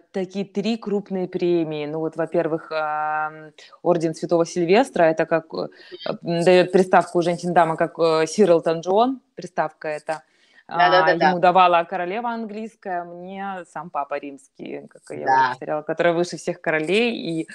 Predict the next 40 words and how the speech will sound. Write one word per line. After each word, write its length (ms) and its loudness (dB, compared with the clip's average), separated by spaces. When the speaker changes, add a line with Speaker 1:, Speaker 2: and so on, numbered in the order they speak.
Speaker 1:
ам, 680 -10
Speaker 2:
Это 260 -2
Speaker 1:
выше 300 -2
Speaker 2:
точно. 120 -2
Speaker 1:
всех, 520 2
да, 440 4
и 380 -10
это 220 -6
огромная 400 -8
честь 300 -2
для 120 2
меня. 480 -6
Единственная 720 -4
такая 360 -4
вот 180 -10
за 300 -8
историю 480 2
с 300 -18
Speaker 2:
И 100 6
он 160 4
Speaker 1:
такой, 280 4
с 40 -2
Speaker 2:
сказал 240 8
Speaker 1:
таким 160 6
Speaker 2:
о 120 8
вас, 180 6
Speaker 1:
орденом. 180 0
Speaker 2:
что 80 2
ваш 240 4
голос 560 4
принадлежит 640 2
Богу. 500 4
Вы 120 6
должны 260 6
Speaker 1:
Да. 100 6
Speaker 2:
петь 180 0
для 160 6
Бога. 380 2
Слушайте, 360 2
ну, 80 -4